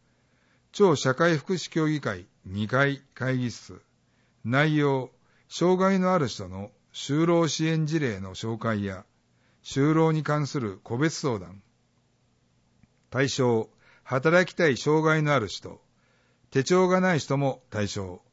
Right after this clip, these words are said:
働きたいけど不安がある人。障害者雇用を考えている企業など。定員、十五人。料金、無料。申し込み、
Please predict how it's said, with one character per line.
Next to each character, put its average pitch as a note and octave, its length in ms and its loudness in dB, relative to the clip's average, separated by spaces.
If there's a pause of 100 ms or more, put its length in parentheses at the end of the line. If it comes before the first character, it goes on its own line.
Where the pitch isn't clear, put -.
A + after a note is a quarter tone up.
(260)
働 D#3+ 480 2
き - 80 -18
た F3 120 2
い C3 100 0
け G#2 140 -10
ど F#2+ 260 -12
不 C3 200 2
安 D#3+ 160 6
が D#3 120 4
あ C#3 40 4
る G#2 100 -2
人。 - 300 -16 (680)
障 E3+ 280 2
害 F#3+ 140 4
者 E3+ 160 0
雇 F#3 160 0
用 C3 180 4
を G2+ 60 -4
考 B2+ 320 -2
え A2+ 100 -2
て G2 100 -10
い G2 120 -8
る D#2+ 220 -20 (160)
企 C3 180 -4
業 G2 180 -2
な G2+ 140 -6
ど。 F#2 160 -16 (1040)
定 C#3+ 280 4
員、 A#2+ 260 -2 (340)
十 C3 320 0
五 F#2+ 160 -8
人。 F#2 260 -4 (840)
料 D3+ 240 4
金、 E2+ 280 -14 (120)
無 A2 180 -2
料。 A#2+ 380 0 (920)
申 D#3 220 2
し - 80 -10
込 D#3+ 160 -2
み、 C#3+ 240 -4